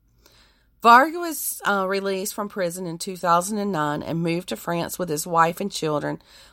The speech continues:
where he continues to make and write music. Now, I know that since I mentioned it, you're probably gonna wanna see the cover of that album if you haven't already seen it.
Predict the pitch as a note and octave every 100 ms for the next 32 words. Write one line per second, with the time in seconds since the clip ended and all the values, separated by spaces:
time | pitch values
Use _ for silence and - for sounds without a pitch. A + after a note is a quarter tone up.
0 | - F#3+ G3+ G3+ - G#3+ G3+ E3+ F3 E3
1 | - F3+ E3+ C#3+ - - _ _ _ _
2 | _ _ _ _ E3 D#3+ A#2+ G2 E3+ F3
3 | D3 - - _ _ _ _ - - -
4 | _ _ F3 F3+ F#3+ G#3+ B3+ D#4 - D4+
5 | D4+ C4+ A3+ F3 F3 F3+ E3+ C3 F3 -
6 | D#3+ G3 F#3+ F#3 F3 F3 E3 D#3 E3 -
7 | E3+ E3 - D#3+ D#3 E2 - - D3 D#3+
8 | F3 D#3 - - - D#3 E3 F3 E3+ E3
9 | D#3 D3+ C#3 D#3+ F#3 D#3 C#3+ C#3+